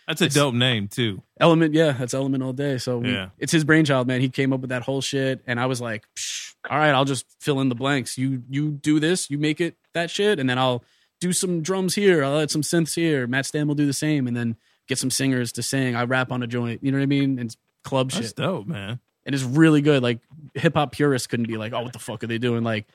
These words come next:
Speaker 2: they'll even,
Speaker 1: Right,
Speaker 2: I
Speaker 1: right,
Speaker 2: think they'll
Speaker 1: right,
Speaker 2: even
Speaker 1: right,
Speaker 2: fuck
Speaker 1: right.
Speaker 2: with it 'cause it's very
Speaker 1: Right,
Speaker 2: musical,
Speaker 1: right,
Speaker 2: you know what I'm
Speaker 1: right,
Speaker 2: saying?
Speaker 1: right, right, right.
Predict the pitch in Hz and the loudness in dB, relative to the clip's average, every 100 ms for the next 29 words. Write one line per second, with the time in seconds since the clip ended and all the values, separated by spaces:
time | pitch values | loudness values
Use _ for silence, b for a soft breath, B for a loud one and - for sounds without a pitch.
0 | _ _ _ _ - 143 143 131 131 120 | _ _ _ _ -2 2 4 6 4 4
1 | - 180 170 170 165 156 - 180 160 127 | 6 6 6 6 6 4 2 2 2 0
2 | 113 123 117 131 123 123 185 151 107 104 | -2 -4 -2 0 4 6 6 6 -2 -4
3 | 120 127 104 131 127 123 - 92 90 - | -2 -2 -2 -2 -4 -6 -12 -20 -20 -20
4 | 95 92 | -20 -20